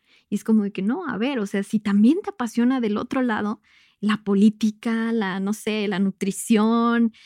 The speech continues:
la cocina, el emprendimiento, etcétera, etcétera, nada está peleado con la otra cosa, ¿no? Ahorita que tú, tú dices,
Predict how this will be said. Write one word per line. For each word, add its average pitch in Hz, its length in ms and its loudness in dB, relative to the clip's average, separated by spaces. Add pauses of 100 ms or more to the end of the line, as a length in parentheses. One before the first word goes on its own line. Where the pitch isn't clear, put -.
(120)
la 208 160 -4
cocina, 220 1120 2
el 214 260 -4
emprendimiento, 202 920 0
etcétera, 277 520 -4
etcétera, 214 560 -4 (300)
nada 294 220 0
está 285 240 -8
peleado 208 580 0 (220)
con 208 400 2
la 196 200 -4
otra 208 220 -6
cosa, 233 360 -2
¿no? 196 260 -4 (320)
Ahorita 220 400 0
que 226 120 0
tú, 196 320 -2
tú 214 200 0
dices, 208 520 -2